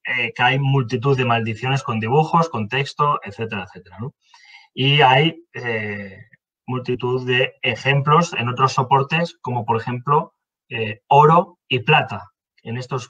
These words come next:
dos materiales es mucha menos cantidad. No sabemos por qué es en oro y en plata. Eh, es posible para multiplicar la acción de, de la maldición. No lo sabemos, porque se han,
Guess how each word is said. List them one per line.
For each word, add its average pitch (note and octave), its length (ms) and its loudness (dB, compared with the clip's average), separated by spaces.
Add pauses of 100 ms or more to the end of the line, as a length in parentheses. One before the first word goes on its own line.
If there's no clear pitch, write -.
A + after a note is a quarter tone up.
dos B2 240 -6
materiales C3+ 540 -2
es C3 220 -2
mucha B2+ 720 -4
menos A#2+ 280 -6
cantidad. C#3+ 440 2
No D3 100 0
sabemos D3+ 400 0
por A2 260 -6
qué C3+ 240 -2 (320)
es B2 240 -8
en A#2+ 120 -4
oro A#2+ 180 -2
y A#2 100 -2
en B2 120 -4
plata. E3 420 2 (540)
Eh, B2+ 240 -4
es B2 100 -6
posible C#3+ 380 -2
para B2 280 0
multiplicar B2 960 -4 (120)
la A#2+ 160 0
acción C3 720 -2 (200)
de, A2+ 200 -12
de A2+ 500 -6
la A2 160 -6
maldición. A#2 680 0 (260)
No A#2 140 -4
lo A2+ 100 -2
sabemos, C#3 540 2 (680)
porque G#2+ 380 -10
se A#2 140 -10
han, A2+ 360 -4